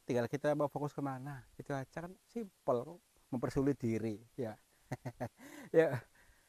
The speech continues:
Lewat mana nih? Oh, ini mungkin. Ini jalur ini nih. Tadi dulu tapi bukan ini, tapi aduh, kita tersesat nih. Oh, nggak apa-apa,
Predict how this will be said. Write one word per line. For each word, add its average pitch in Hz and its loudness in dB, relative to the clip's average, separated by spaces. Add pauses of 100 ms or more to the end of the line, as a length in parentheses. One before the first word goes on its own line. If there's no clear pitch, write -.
(320)
Lewat 131 -4
mana 165 2
nih? 185 2
Oh, 226 4
ini 202 2
mungkin. 208 0 (880)
Ini 175 -2
jalur 143 -2
ini 165 0
nih. 196 -2 (1120)
Tadi - -6
dulu 160 0
tapi 180 -2
bukan 123 2
ini, 180 0
tapi 214 -4
aduh, 127 -16
kita 131 -6
tersesat 131 -4
nih. 110 -6 (1000)
Oh, 131 0
nggak 113 0
apa-apa, 143 2